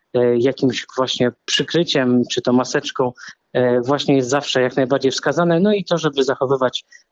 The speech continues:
możliwy dystans społeczny, więc, e, to takie mniej więcej u nas są restrykcje, e, czy zalecenia, jeżeli chodzi o pandemię, więc, e, myślę, że dużo luźniej niż w wielu innych miejscach. E, no i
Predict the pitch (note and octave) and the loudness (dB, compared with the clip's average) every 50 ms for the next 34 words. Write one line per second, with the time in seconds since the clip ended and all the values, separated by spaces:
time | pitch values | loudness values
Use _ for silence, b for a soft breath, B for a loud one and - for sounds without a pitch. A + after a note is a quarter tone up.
0 | _ - C3+ C#3 C3+ B2 B2 C3+ C#3+ C3 B2+ B2 - - C3+ - - C3 B2 A#2 | _ 0 2 2 2 2 2 0 2 2 2 0 0 0 -2 0 -2 -2 -2 -2
1 | - - - B2+ B2+ B2 A2+ - - A#2+ A2+ A2 A2+ A#2 A#2 A#2 - - - B | -4 -2 0 2 2 2 2 0 0 0 0 0 2 2 0 0 0 -6 -14 B
2 | B B B B _ - - A#2+ A#2+ A#2+ A#2 - _ - - G3 - G3 - - | B B B B _ -4 0 2 2 2 2 -2 _ -6 -4 -2 -2 -2 0 2
3 | F3 E3+ E3 D#3 E3 E3+ E3 E3 - D3 D3 C#3+ C3+ B2 - - - B2+ B2 C3 | 2 4 4 4 4 2 2 2 2 2 4 4 2 2 0 0 -2 0 0 0
4 | B2 - - D#3+ - - - - C#3 B2+ B2 - B B B B B _ - - | -2 -2 -2 -4 -4 -4 -4 -2 -2 -2 -2 -4 B B B B B _ -4 0
5 | B2 B2 A#2 - - C#3 B2+ C#3+ C3+ C3+ C3 - - C#3+ C#3 C3+ B2 B2 A#2+ - | 0 0 0 0 0 0 2 2 2 2 0 0 0 2 2 2 2 0 -2 -4
6 | b b b b _ - C3 C3 B2+ B2+ C3 C3+ C3+ - - C3+ B2 A#2+ B2+ B2+ | b b b b _ -2 0 2 2 4 2 2 2 0 -2 -2 0 2 2 2
7 | A#2+ A#2 - D#3+ C3+ C#3 C#3 E3 E3+ D3+ C#3+ C3+ B2 B2 B2+ B2 A#2+ - - - | 2 0 0 0 0 2 2 2 2 2 2 2 2 2 0 0 0 -4 -10 -12
8 | B B B B _ _ _ - B2 A#2+ A#2+ A#2+ A#2+ A#2 - _ - - - D#3+ | B B B B _ _ _ 0 0 2 2 2 0 -4 -8 _ -6 0 2 2
9 | D#3 - - D#3 C3+ C#3 C#3 - D3+ D3 D3 D3+ C#3+ D#3 E3+ D#3+ D3 D3+ D3 C#3+ | 2 2 0 0 0 0 0 0 0 2 2 2 4 4 2 2 4 4 4 4
10 | C#3 C3+ B2+ B2 A#2+ C3 D3+ D3+ D3+ D3+ D3+ D3+ D3 C#3+ - D3+ D3+ D#3+ D#3 - | 4 2 2 0 0 0 2 2 4 4 4 4 2 2 2 2 2 2 0 -4
11 | - - D3 C#3 _ _ B B B B _ _ _ - - B2+ B2+ B2+ B2+ B2+ | -2 -2 -2 -2 _ _ B B B B _ _ _ -4 0 2 2 4 4 4
12 | C3+ D3+ E3 F3+ F3+ | 4 4 2 2 -2